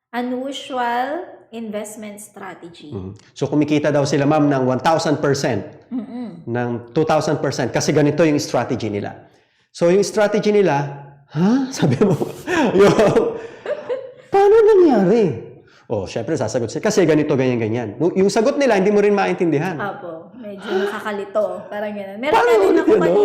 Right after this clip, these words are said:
Speaker 2: Oh,
Speaker 1: nakita. Five hundred lang daw yung capital. Tapos, weekly, pwede kang kumita ng five thousand to ten thousand.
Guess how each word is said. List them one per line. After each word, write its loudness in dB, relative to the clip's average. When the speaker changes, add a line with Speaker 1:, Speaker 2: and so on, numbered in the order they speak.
Speaker 2:
Oh, 0
Speaker 1:
nakita. -6
Five -6
hundred -8
lang -12
daw -12
yung -16
capital. -14
Tapos, -12
weekly, -12
pwede -10
kang -18
kumita -16
ng -20
five -14
thousand -14
to -18
ten -16
thousand. -18